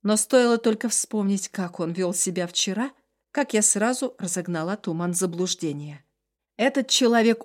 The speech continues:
умел выглядеть душкой и сейчас именно этим и занимался.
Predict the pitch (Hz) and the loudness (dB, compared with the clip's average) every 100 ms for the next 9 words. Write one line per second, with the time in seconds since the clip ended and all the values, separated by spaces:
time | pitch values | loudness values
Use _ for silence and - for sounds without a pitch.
0 | - 214 220 208 165 156 175 175 165 165 | -6 2 4 4 2 0 -4 -4 -4 -6
1 | 165 160 277 - - 151 - _ - 214 | -6 -4 -4 -4 -8 -14 -14 _ -4 0
2 | - 226 - 330 330 - - 247 294 285 | 2 2 2 0 0 -4 -4 -2 0 0
3 | 277 - 165 - 190 180 202 202 175 135 | -2 -6 -8 -6 -4 -2 0 0 -2 -4
4 | 139 - 131 | -2 -2 -4